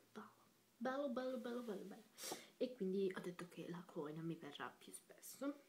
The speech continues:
Non c'era alcun tipo di offerta sulle Yankee Candle, cioè c'era la sezione offerte vuote, quindi suppongo mi abbiano rubato tutta l'offerta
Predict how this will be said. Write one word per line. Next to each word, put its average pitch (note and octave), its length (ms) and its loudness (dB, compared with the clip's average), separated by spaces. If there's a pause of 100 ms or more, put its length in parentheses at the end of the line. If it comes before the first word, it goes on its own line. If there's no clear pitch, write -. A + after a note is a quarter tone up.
Non D#4 240 6
c'era D4 240 8
alcun B3 340 2
tipo A#3 260 0
di G#3+ 120 4
offerta G#3 460 4
sulle G3+ 260 0
Yankee G#3 380 2
Candle, F#3 680 0
cioè F3+ 160 -2
c'era F#3 240 -4
la F#3+ 140 2
sezione F#3+ 520 2
offerte F3 680 -2 (460)
vuote, G#3 460 6
quindi F#3 300 2
suppongo F#3 840 2
mi F#3 200 2
abbiano F3+ 500 0 (300)
rubato G3 460 0
tutta G#3+ 420 -4
l'offerta - 800 -8